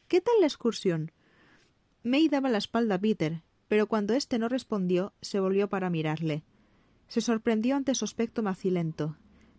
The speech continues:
Parecía tenerse en pie a duras penas. «No me siento muy bien.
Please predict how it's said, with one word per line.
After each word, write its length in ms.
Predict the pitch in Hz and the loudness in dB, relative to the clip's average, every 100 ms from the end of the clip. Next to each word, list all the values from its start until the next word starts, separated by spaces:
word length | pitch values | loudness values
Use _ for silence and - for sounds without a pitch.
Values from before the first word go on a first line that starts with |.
| - | 0
Parecía 460 | 214 208 - 254 | 2 2 2 -2
tenerse 560 | 254 240 233 233 - 226 | 0 0 0 0 -2 -2
en 100 | 196 | 0
pie 180 | 202 208 | 0 0
a 40 | |
duras 280 | 190 170 - | 0 -2 -4
penas. 440 | 170 156 156 - _ _ _ - | -4 -4 -4 -8 _ _ _ -6
«No 160 | 254 | 0
me 120 | 330 339 | 0 0
siento 320 | 285 240 214 | -2 -2 -2
muy 120 | 190 | 0
bien. 280 | 190 214 | 0 0